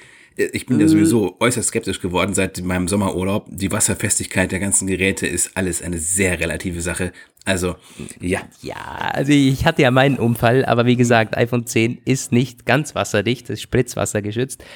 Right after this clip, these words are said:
Speaker 2: Äh, die iPhone zehn S Modelle, die sollten aber schon was aushalten.
Speaker 1: Anfangs
Speaker 2: Ja,
Speaker 1: mit
Speaker 2: irgendwie.
Speaker 1: Sicherheit, aber was ich halt irgendwie fraglich finde, ist, dass sie immer noch nichts, ähm,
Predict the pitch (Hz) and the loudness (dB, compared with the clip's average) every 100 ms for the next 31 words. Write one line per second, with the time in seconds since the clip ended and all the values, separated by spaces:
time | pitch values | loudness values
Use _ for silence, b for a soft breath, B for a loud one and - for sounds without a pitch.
0 | B B B B - 123 127 - 113 113 | B B B B 0 4 4 2 -2 0
1 | 113 113 - 107 101 - 139 147 147 110 | 0 0 0 0 0 2 4 4 2 0
2 | - 98 95 90 113 - 156 120 95 - | 2 0 0 -4 -4 0 0 2 -2 -4
3 | 95 - - - 95 - _ _ _ 113 | -6 -4 -6 -6 -10 -14 _ _ _ -6
4 | 110 135 131 131 117 113 110 92 90 98 | 0 0 2 0 2 0 0 0 -2 -2
5 | 101 92 87 113 117 117 98 123 113 - | 0 0 -2 -4 -2 -2 -2 -2 -4 -2
6 | 98 117 123 - 123 120 - 117 113 110 | -2 -2 -2 0 0 0 -2 -4 -4 -4
7 | 117 135 123 117 131 - - - 110 113 | 0 0 2 0 0 0 -2 0 0 0
8 | 110 | -2